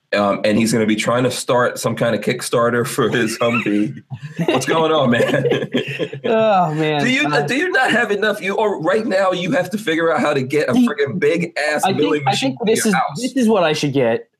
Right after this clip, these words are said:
Speaker 2: uh, to get that milling machine home. It's a nineteen eighty-nine hydraulic train, uh, truck crane.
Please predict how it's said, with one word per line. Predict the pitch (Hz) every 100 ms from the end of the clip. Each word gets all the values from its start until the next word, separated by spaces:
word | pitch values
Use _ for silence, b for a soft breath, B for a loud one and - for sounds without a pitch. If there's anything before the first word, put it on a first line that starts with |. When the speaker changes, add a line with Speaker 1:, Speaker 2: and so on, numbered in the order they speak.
| -
Speaker 2:
uh, | 139 131
to | 156
get | 165 151
that | 135
milling | 151 151
machine | 139 131 127
home. | 123 123
It's | 117
a | 147
nineteen | 180 190 214
eighty-nine | 190 180 156 151 143 135
hydraulic | 120 165 160 175 175 139
train, | - - 190 185 180
uh, | 151 147
truck | - 190 -
crane. | 123 101 104